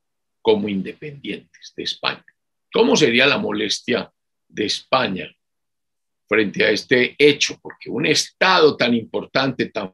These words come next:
fuerte como los Estados Unidos, reconocen los estados americanos. Ocho de marzo de mil ochocientos veintidós. Miren cómo se va abriendo poco a poco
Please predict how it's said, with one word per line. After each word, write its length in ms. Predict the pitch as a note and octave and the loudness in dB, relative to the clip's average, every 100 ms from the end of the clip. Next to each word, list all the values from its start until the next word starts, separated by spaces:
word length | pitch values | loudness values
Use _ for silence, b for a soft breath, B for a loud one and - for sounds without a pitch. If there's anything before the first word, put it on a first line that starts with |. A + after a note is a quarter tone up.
| F#2+ | -14
fuerte 540 | - D3+ C#3 - F#2 - b _ | 0 4 4 2 -10 -12 b _
como 260 | A2+ A2+ A2 | 2 4 4
los 220 | G#2+ G2 | 2 -2
Estados 540 | F#2+ - C#3 D#3 F3 | -4 -2 2 4 4
Unidos, 580 | F#3 D#3 C#3+ E3+ - - _ _ _ _ _ _ _ - | 2 2 0 0 -6 -10 _ _ _ _ _ _ _ -8
reconocen 920 | G#2 A#2 - G#2+ G2 G2 A#2+ A#2+ - _ _ - | -2 -2 0 -4 -2 -2 0 -2 -4 _ _ -8
los 180 | G#2+ - | -8 -6
estados 320 | - F#2+ G2+ | -6 -6 -4
americanos. 640 | G2+ F#2+ F3 G#3 - - _ _ _ _ _ _ _ _ _ _ _ _ _ _ _ _ _ _ _ _ - | -6 -4 -2 -2 -4 -10 _ _ _ _ _ _ _ _ _ _ _ _ _ _ _ _ _ _ _ _ 4
Ocho 380 | F3+ G3+ G3 | 4 6 6
de 80 | D#3 | 6
marzo 360 | C3+ E3 E3 F3+ | 6 2 2 0
de 60 | |
mil 160 | C#3 A#2+ | 0 0
ochocientos 520 | G#2+ G#2 G2 A2+ - | -2 -4 -4 -4 -6
veintidós. 640 | A2+ G2 - G2+ C#3 - - | -8 -10 -8 -8 -8 -12 -6
Miren 240 | C#3+ G3+ | 2 4
cómo 200 | G#3 G3 | 4 4
se 160 | D#3 C#3 | 6 6
va 100 | C3+ | 6
abriendo 640 | D#3+ F#3 G3 F#3+ F3 F3 | 4 4 4 2 2 0
poco 220 | D3+ D#3 E3 | -2 -2 -2
a 80 | |
poco 400 | E3+ D#3 F3 D#3+ | 0 0 0 -4